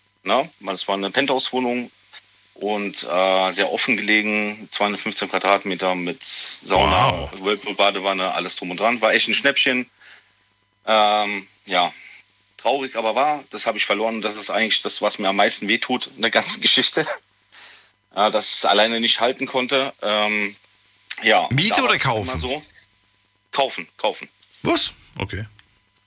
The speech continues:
Speaker 1: Ja, das war eine Penthouse-Wohnung, zweihundertfünfzehn Quadratmeter Wohnfläche mit Dachschrägen. Normalerweise wär's größer, wenn du jetzt, äh,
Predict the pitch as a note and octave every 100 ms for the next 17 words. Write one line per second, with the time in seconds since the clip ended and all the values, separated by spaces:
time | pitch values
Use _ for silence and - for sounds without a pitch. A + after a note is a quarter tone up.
0 | _ _ A2+ G#2+ G#2 G2 - A2+ G#2 C3+
1 | D3 B2 - B2+ B2+ A#2 G#2 - A#2+ A2+
2 | B2 - G#2 G2+ G2 G#2 G2+ G2 F#2+ G#2+
3 | - G2 G2 F#2+ G2 - - F#2 F2 F#2
4 | F#2 F#2+ F#2 F#2 F2 F2 - F2+ F2 F2
5 | E2+ E2+ E2+ E2 - -